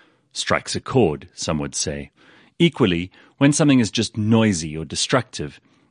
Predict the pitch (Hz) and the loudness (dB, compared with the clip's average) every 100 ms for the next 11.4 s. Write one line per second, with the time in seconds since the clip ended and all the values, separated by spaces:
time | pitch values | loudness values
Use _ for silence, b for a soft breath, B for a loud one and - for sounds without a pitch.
0 | - 147 - 147 143 - 123 110 - 127 | -8 -6 0 2 2 0 -2 -2 -2 -2
1 | 95 71 - - - _ _ _ _ - | -2 -4 -6 -8 -12 _ _ _ _ -2
2 | 117 - 80 69 - - _ _ _ _ | 0 -2 -6 -6 -10 -20 _ _ _ _
3 | _ _ _ _ 135 131 196 208 143 135 | _ _ _ _ 2 4 4 2 4 2
4 | 120 120 120 127 110 - 78 - 98 - | 2 2 2 2 -2 -6 -8 -4 -6 -4
5 | - 107 98 - - 113 143 - - 92 | 2 2 2 -2 0 2 2 0 -2 0
6 | 92 95 101 110 104 117 - - - 180 | 0 -2 0 0 -2 -4 -4 -4 -6 -8
7 | - 110 95 87 104 - 95 85 98 - | -4 -2 0 -2 -4 -4 -6 -4 -4 -4
8 | - 71 - B B B B 107 110 123 | -6 -10 -12 B B B B 0 2 2
9 | - 113 120 - 180 196 139 98 113 - | 0 0 -2 0 0 0 -2 -4 -4 -2
10 | 120 104 90 113 127 - 117 104 98 107 | 0 -2 -2 -4 -2 -2 -2 -2 -2 0
11 | 101 113 98 92 | 2 4 2 -2